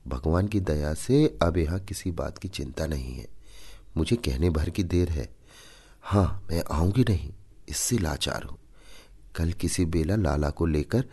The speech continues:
नदी किनारे आ जाना, देखने को बहुत जी चाहता है।" गोविंद दूध की हांडी लिए घर चली।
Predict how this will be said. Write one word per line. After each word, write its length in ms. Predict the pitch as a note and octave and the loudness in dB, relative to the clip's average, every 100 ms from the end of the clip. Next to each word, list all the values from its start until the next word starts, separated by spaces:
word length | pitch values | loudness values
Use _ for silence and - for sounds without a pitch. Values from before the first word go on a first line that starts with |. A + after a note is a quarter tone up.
| - - - | -14 -20 -4
नदी 240 | D#2 D#2 G2 | 0 2 0
किनारे 440 | - D2 E2 A2 | 0 2 4 6
आ 100 | C#2+ | 4
जाना, 360 | C2+ - - - - - - - - - | 0 -4 -6 -10 -10 -10 -10 -10 -12 0
देखने 340 | - G#2 F2+ G#2 | 4 6 6 2
को 140 | G#2+ | 0
बहुत 300 | G2 - - | -2 -4 -4
जी 140 | F#2+ D#2+ | -2 0
चाहता 420 | D#2 - - - | 0 -2 -2 -4
है।" 280 | - - - - - - - - - - - | -4 -6 -10 -14 -18 -18 -16 -16 -16 -10 8
गोविंद 320 | A2 B2+ C3 | 10 12 10
दूध 340 | A#2+ A2 A2+ A2+ | 8 10 8 8
की 140 | A#2+ | 4
हांडी 300 | E2 F#2 F#2 | 4 4 2
लिए 320 | F2 E2+ D#2+ | 2 4 2
घर 240 | D2 F2 F#2+ | 2 0 2
चली। 440 | - C2+ A#1+ | 0 0 -2